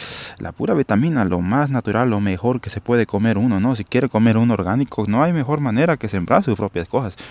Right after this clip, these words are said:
orgánicas. Y como le digo, es fácil, solamente, pues, mire, yo la sembré ahorita que, pues, está, ya terminó el otoño, está terminando el otoño, no sé, estoy seguro, pero, pues, sí,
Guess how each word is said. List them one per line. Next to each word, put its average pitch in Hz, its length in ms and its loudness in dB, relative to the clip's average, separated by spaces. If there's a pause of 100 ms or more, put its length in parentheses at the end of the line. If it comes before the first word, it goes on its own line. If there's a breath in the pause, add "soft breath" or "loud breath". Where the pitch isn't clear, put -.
orgánicas. 92 600 -2 (560 loud breath)
Y - 60 -8
como 104 260 -2
le 104 80 4
digo, 294 200 2
es 254 80 -4
fácil, 226 340 0
solamente, 208 480 2
pues, 165 240 -4
mire, 175 220 0 (360 loud breath)
yo 123 140 2
la 135 80 2
sembré 117 240 4
ahorita 120 280 2
que, 95 220 -6
pues, 87 220 -8
está, - 220 -4
ya 92 420 -4
terminó 101 440 0
el 98 120 0
otoño, 143 300 0
está 110 160 -2
terminando 120 400 0
el 123 40 2
otoño, 170 320 2
no 120 100 0
sé, 143 120 -4 (240 loud breath)
estoy - 160 -6
seguro, 117 300 0
pero, 90 200 2
pues, 98 160 -4
sí, 175 280 2